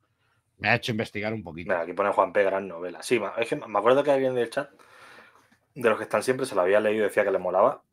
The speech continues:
Speaker 2: pero no, supongo que sería Juan P, no sé si alguno más se la habrá leído.
Speaker 1: Ujú. Ha habido uno, ha habido uno, ha habido una, ha habido unos cuantos. No lo conocía, yo no voy a decir, "Buah, esta novela la conocía", pero sí es verdad que cuando salió, muchos de vosotros, incluso,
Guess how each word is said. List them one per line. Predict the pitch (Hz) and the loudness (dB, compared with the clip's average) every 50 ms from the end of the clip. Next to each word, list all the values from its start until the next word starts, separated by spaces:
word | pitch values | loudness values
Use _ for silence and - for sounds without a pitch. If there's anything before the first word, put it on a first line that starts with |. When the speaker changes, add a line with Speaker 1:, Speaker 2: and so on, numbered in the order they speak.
| _ _ | _ _
Speaker 2:
pero | _ 87 85 85 | _ -8 -8 -6
no, | 87 87 87 87 87 85 | -8 -8 -8 -8 -8 -10
supongo | - 90 85 98 101 | -12 -4 -2 -2 0
que | 95 | 2
sería | 101 95 95 90 | 2 2 0 0
Juan | - 95 90 - | -2 -4 -4 -2
P, | - 104 | -4 -4
no | 104 92 92 | -4 -4 -6
sé | 90 | -4
si | 95 90 | -4 -4
alguno | 87 87 90 87 | -4 -4 -8 -10
más | 87 87 87 - | -10 -12 -14 -14
se | - | -12
la | 87 | -10
habrá | 82 82 82 | -10 -8 -6
leído. | 80 - - 90 135 135 | -6 -4 -2 -2 -2 -4
Speaker 1:
Ujú. | - _ _ _ _ - - - - - _ | -6 _ _ _ _ -20 -20 -20 -20 -10 _
Ha | 117 139 | 0 4
habido | 160 165 175 175 | 4 4 6 8
uno, | 170 160 120 | 8 8 8
ha | 117 | 8
habido | 139 151 156 156 160 | 8 6 6 4 4
uno, | 156 147 135 127 123 117 113 110 107 | 4 6 6 6 6 6 4 4 2
ha | 110 | 2
habido | 113 127 127 131 | 2 0 0 0
una, | 127 123 117 | 0 0 0
ha | 113 107 104 98 98 | 0 0 -2 -4 -6
habido | 107 117 113 | -6 -6 -6
unos | 120 113 104 - - | -6 -8 -8 -8 -4
cuantos. | - 113 110 107 - 101 98 - - _ - - - - - _ _ _ _ | -4 -4 -4 -4 -8 -8 -10 -10 -14 _ -20 -20 -20 -20 -20 _ _ _ _
No | - 135 | 2 6
lo | 185 214 | 6 8
conocía, | 185 175 156 139 - 175 165 135 120 | 8 8 6 6 4 4 4 4 4
yo | 123 135 | 2 2
no | 139 139 | 2 4
voy | 135 131 | 4 4
a | 123 | 4
decir, | 117 107 - - 127 | 2 0 -2 -6 -6
"Buah, | 139 165 139 123 | -4 -4 -4 -4
esta | 110 - - 117 | -4 -6 -6 -6
novela | 107 117 110 107 113 110 | -6 -6 -6 -6 -6 -6
la | 107 - - | -6 -6 -6
conocía", | 131 127 120 113 - - 151 160 165 165 | -4 -4 -4 -6 -6 -4 0 0 0 2
pero | 170 143 131 | 0 -2 -2
sí | - 147 | -2 -4
es | 143 135 | -4 -2
verdad | 135 143 131 139 135 | -2 0 0 2 0
que | 135 120 | 2 2
cuando | 135 131 127 123 | 0 0 0 -2
salió, | 120 - 123 120 135 147 147 151 143 | -4 -2 -2 0 0 0 0 0 0
muchos | 135 135 135 - 135 127 | -2 -4 -6 -6 -4 -4
de | 127 | -4
vosotros, | 117 107 - 160 151 139 127 120 | -4 -4 -6 -6 -6 -6 -8 -8
incluso, | 113 107 - 104 - - 104 101 98 | -10 -10 -10 -12 -10 -10 -10 -10 -10